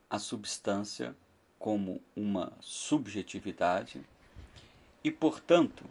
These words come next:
né, a consequência a ser explorada logo mais adiante, né, a falta de mobilidade nessa substância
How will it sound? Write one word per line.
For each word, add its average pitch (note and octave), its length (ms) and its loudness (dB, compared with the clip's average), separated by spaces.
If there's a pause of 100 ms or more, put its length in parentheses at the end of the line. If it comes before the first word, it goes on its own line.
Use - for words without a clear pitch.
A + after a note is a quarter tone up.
né, A2 320 2
a G#2+ 120 6
consequência - 1000 4 (440)
a G#2 100 2
ser G#2+ 320 0 (320)
explorada F2+ 760 0 (520)
logo G#2 400 0
mais G2 540 -6
adiante, A2 720 -4 (760)
né, - 140 -12 (1040)
a A2 100 2
falta C#3+ 440 6
de C3+ 100 0
mobilidade B2 1120 4
nessa G2 320 -6
substância A#2 880 -4